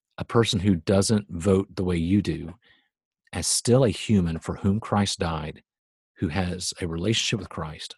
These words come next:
who finds his or her identity in Christ? Um, w-, what if?" And it was just powerful, you know, it was powerful. And we had people commenting, Pastor Kivett had people commenting, said, "I've,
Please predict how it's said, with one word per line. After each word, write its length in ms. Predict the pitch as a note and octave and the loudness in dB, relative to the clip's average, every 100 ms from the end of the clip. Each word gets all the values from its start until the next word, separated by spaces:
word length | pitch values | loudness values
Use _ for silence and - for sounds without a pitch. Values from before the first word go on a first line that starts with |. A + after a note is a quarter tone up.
| - | -6
who 100 | G2+ | -4
finds 360 | - F#2 E2+ | -2 -4 -4
his 400 | - G2+ A2 G#2+ - | -2 0 0 -4 -6
or 100 | E2+ | -6
her 180 | F#2+ F2 | -2 -2
identity 480 | E2 D#2 F2+ E2 - | -2 -2 -2 -4 2
in 200 | A2+ B2 | 4 4
Christ? 440 | - F2+ D#2+ - _ _ _ _ _ _ - | 0 -8 -10 -16 _ _ _ _ _ _ -10
Um, 220 | F#2+ F2+ - | -6 -6 -6
w-, 180 | G#2+ - _ | -12 -16 _
what 200 | A2+ B2 | 0 2
if?" 320 | B2 - - _ _ _ _ _ _ _ _ _ _ | 2 -2 -8 _ _ _ _ _ _ _ _ _ _
And 240 | A2+ G#2+ G2+ | 2 4 4
it 40 | |
was 120 | A2+ A2 | 4 2
just 160 | A#2+ | 2
powerful, 520 | - D3 G3 - - _ | 4 4 4 2 -12 _
you 120 | - | 0
know, 60 | G2 | 2
it 40 | |
was 100 | F#2+ - | 2 2
powerful. 240 | D3 G2 | 2 4
And 100 | G2 | 6
we 60 | G#2+ | 6
had 120 | A2 | 6
people 340 | A2+ G#2+ G2 | 4 4 2
commenting, 540 | F2+ A#2 B2 F#2+ F2+ E2 | 2 4 4 4 0 -2
Pastor 240 | G2+ F#2 - | -2 -2 0
Kivett 280 | G2 F#2+ - - - - - | 2 2 0 -20 -20 -12 -2
had 100 | A2 | 2
people 140 | G#2+ | 4
commenting, 380 | - A2 G2+ F2 | 4 4 2 0
said, 160 | - | -4
"I've, 100 | E2 | -6